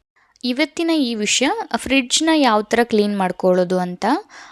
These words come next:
ಮತ್ತೆ ಅದರಲ್ಲಿ ಯಾವ್ಯಾವ ಥರ ಅರೇಂಜ್ ಮಾಡ್ಕೋಬೋದು, ವೆಜಿಟೇಬಲ್ಸ್ ಆಗಲಿ, ಫ್ರೂಟ್ಸ್ ಆಗಲಿ, ಮತ್ತೆ ಬೇರೆ ಬೇರೆ ಐಟಮ್ಸ್ ನಾವು ಏನೇನೆಲ್ಲ ಕೋಲ್ಡ್ ಸ್ಟೋರೇಜಲ್ಲಿ ಇಟ್ಟಿರ್ತೀವಲ್ಲ, ಅವೆಲ್ಲ ಯಾವ ಥರ ಅರೇಂಜ್ ಮಾಡ್ಕೋಬೋದು ಅಂತ ನಾನು, ನಾನೇನೇನೆಲ್ಲ ಟಿಪ್ಸ್‌ನ ಫಾಲೋ ಮಾಡ್ತೀನಿ,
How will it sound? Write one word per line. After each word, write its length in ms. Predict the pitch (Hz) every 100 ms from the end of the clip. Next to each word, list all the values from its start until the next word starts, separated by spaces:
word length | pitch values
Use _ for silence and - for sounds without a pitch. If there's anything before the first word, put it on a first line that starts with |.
| -
ಮತ್ತೆ 220 | 254 254
ಅದರಲ್ಲಿ 460 | 269 247 233 233 220
ಯಾವ್ಯಾವ 340 | 196 190 226
ಥರ 180 | 220 202 202 190
ಅರೇಂಜ್ 320 | 180 196 226
ಮಾಡ್ಕೋಬೋದು, 760 | 208 196 - 190 185 185 185 185
ವೆಜಿಟೇಬಲ್ಸ್ 640 | 185 - 220 185 196 -
ಆಗಲಿ, 280 | 185 180 190
ಫ್ರೂಟ್ಸ್ 460 | - 208 196 - 196
ಆಗಲಿ, 300 | 185 185 185
ಮತ್ತೆ 280 | 185 -
ಬೇರೆ 300 | 185 190 190
ಬೇರೆ 200 | 202 196
ಐಟಮ್ಸ್ 500 | 190 185 185 196 - - - - -
ನಾವು 140 | 226 220
ಏನೇನೆಲ್ಲ 440 | 214 240 233 226 233
ಕೋಲ್ಡ್ 340 | - 202 214
ಸ್ಟೋರೇಜಲ್ಲಿ 580 | - 202 190 190 190 185
ಇಟ್ಟಿರ್ತೀವಲ್ಲ, 560 | - 185 - 180 185 339
ಅವೆಲ್ಲ 280 | 294 254 262 285
ಯಾವ 320 | 233 196 254
ಥರ 200 | 269 262 247
ಅರೇಂಜ್ 320 | 196 208 214
ಮಾಡ್ಕೋಬೋದು 640 | 202 185 - 185 180 180 180
ಅಂತ 260 | 180 175 247 - - - - 262
ನಾನು, 400 | 247 254 339 339
ನಾನೇನೇನೆಲ್ಲ 800 | 254 208 208 254 269 262 254 247
ಟಿಪ್ಸ್‌ನ 420 | 247 233 - 240 233
ಫಾಲೋ 300 | 202 196 196
ಮಾಡ್ತೀನಿ, 480 | 185 180 208 302